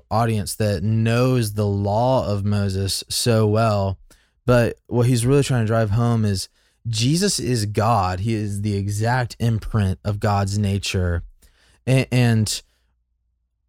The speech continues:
the most important thing that we can do is to posture our hearts in, in humility and exalt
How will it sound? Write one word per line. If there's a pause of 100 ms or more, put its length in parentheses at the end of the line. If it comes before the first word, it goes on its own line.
the
most
important
thing
that
we
can
do (400)
is
to
posture
our
hearts
in,
in
humility
and
exalt